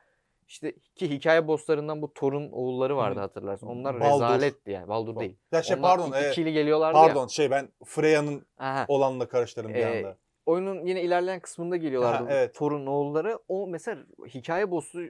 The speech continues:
Speaker 1: çok iyi olması
Speaker 2: Bir
Speaker 1: gereken
Speaker 2: marka
Speaker 1: çok
Speaker 2: gibi oldu.
Speaker 1: kötüydü.
Speaker 2: Thor'un oğulları.
Speaker 1: Thor'un oğulları. <laughs> Çok kötüydü mesela orası.
Speaker 2: Hı.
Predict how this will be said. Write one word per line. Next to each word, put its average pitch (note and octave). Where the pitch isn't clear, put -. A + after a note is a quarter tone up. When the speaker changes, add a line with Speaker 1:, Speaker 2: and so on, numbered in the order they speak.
Speaker 1:
çok D#3+
iyi E3+
olması D3
Speaker 2:
Bir D3+
Speaker 1:
gereken D3
Speaker 2:
marka D#3+
Speaker 1:
çok E3
Speaker 2:
gibi C3+
oldu. A2
Speaker 1:
kötüydü. A#2
Speaker 2:
Thor'un D#3+
oğulları. A2
Speaker 1:
Thor'un C#3
oğulları. A2+
<laughs> -
Çok A#3
kötüydü C#3
mesela A#2
orası. C3+
Speaker 2:
Hı. A#2